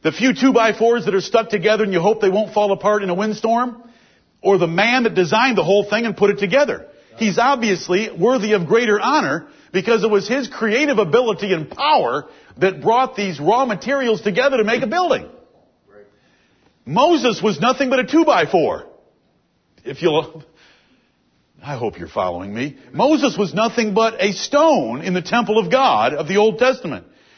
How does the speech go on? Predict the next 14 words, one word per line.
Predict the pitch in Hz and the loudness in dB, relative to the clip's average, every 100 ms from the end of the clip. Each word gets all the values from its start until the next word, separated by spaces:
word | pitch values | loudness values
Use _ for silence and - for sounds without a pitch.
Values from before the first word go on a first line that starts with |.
| _ | _
He | 233 277 | 0 2
was | 247 | 2
just | - 233 | 2 -2
one | 175 214 262 | 0 0 2
of | 214 | 2
its | 240 - - _ | 0 -4 -18 _
parts. | - 277 262 - - - _ _ _ _ _ | -6 -2 -2 -4 -14 -20 _ _ _ _ _
He | - 277 | -2 0
was | 233 151 | 0 0
just | 233 - | -4 -4
part | - 247 262 | 0 2 4
of | 302 | 4
the | 196 | 2
house. | 165 147 - - | 2 2 0 -10